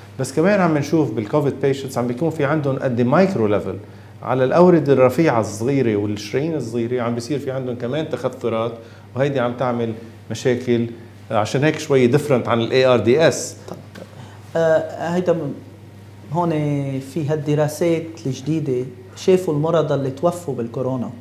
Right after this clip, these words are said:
Speaker 2: م-، كل المرضى اللي توفوا بالكورونا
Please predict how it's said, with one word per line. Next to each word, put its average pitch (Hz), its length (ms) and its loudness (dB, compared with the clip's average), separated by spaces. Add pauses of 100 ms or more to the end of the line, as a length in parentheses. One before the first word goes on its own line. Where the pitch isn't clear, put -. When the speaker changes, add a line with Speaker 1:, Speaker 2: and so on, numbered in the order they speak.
(1120)
Speaker 2:
م-، - 100 -6 (640)
كل 240 200 4
المرضى 160 440 2
اللي 135 180 0
توفوا 170 420 -2
بالكورونا 147 640 -2